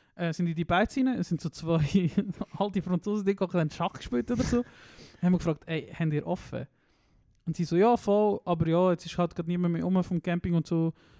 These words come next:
äh, pff, fahren wir rein, wir schauen dann morgen.» Hat er uns die Schranke aufgetan, sind wir reingefahren auf den ersten Platz,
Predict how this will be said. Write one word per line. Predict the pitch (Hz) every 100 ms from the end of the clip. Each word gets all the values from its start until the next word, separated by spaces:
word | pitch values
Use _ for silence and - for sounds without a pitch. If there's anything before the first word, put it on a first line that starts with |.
| - -
äh, | 156 160
pff, | 143 - - - - -
fahren | - 170 180
wir | 151
rein, | 147 139
wir | 131
schauen | 135 123
dann | 127
morgen.» | 120 113 185 123
Hat | 135
er | 147
uns |
die | -
Schranke | 220 233
aufgetan, | 208 208 196 - - _
sind | - 165
wir |
reingefahren | 180 185 190 190 175
auf | 160
den | 175
ersten | 185 -
Platz, | - 170 185